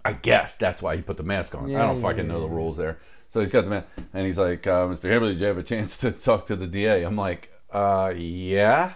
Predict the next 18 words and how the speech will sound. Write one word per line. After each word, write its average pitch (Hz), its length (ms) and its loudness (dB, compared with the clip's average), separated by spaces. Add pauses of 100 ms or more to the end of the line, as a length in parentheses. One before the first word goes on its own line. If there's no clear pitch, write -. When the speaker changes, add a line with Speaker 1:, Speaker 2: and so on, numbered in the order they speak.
Speaker 1:
You 120 220 0
turned 156 300 0
the 139 60 0
fucking 165 360 0
camera 180 440 4
<laughs> - 40 2 (140)
around 156 380 -2
too 208 240 2
early. 127 380 4 (540)
And 101 80 -4
he's 101 160 -2
like, 95 240 4
um, 87 480 0 (320)
"So 92 160 -4
what 101 120 2
do 95 60 2
you 90 80 2
plead?" 82 420 -2